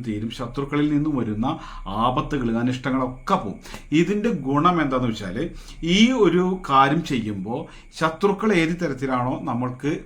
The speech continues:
ഏഹ്, ശത്രുബാധയായിട്ട് വന്നിട്ടുള്ളത്, ഏത് തരത്തിലാണ് ശത്രുക്കളുടെ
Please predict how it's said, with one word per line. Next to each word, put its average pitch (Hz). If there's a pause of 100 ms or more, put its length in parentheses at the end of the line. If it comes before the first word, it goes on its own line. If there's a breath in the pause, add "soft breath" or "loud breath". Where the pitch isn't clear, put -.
(160)
ഏഹ്, 120
ശത്രുബാധയായിട്ട് 135
വന്നിട്ടുള്ളത്, 107 (460 loud breath)
ഏത് 175
തരത്തിലാണ് 156
ശത്രുക്കളുടെ 143